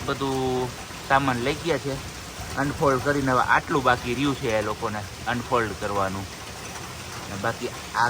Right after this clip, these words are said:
ગિરનાર તો ક્યાંય દેખાતો નથી, એટલે મારા બાપલિયામાં આપણે વિચારવું જોઈએ હવે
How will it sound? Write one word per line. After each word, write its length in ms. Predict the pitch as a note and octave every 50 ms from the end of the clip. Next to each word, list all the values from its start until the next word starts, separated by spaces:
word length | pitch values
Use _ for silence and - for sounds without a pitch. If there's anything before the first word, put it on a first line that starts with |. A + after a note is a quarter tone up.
| A#2 -
ગિરનાર 360 | A#2 C3+ C#3 D3+ D#3 D3+ D3+ C#3+
તો 80 | D3+ C#3+
ક્યાંય 220 | C3+ C#3+ C#3+ C3 D3
દેખાતો 360 | D3+ D3 - D3+ C#3+ D3+ D3+
નથી, 220 | D#3 D#3 C#3+ C#3
એટલે 140 | C3+ B2 B2 A#2
મારા 160 | A#2+ A#2+ A2+ A#2
બાપલિયામાં 480 | C3 B2+ - C#3 C3 B2+ A#2+ A#2 A#2+ B2
આપણે 240 | - - C#3 B2+ A2+ B2
વિચારવું 420 | C#3+ - E3 C#3+ C3 B2 G#2+ G#2
જોઈએ 240 | A2 A2 A2 A2 G#2+
હવે 100 | G#2+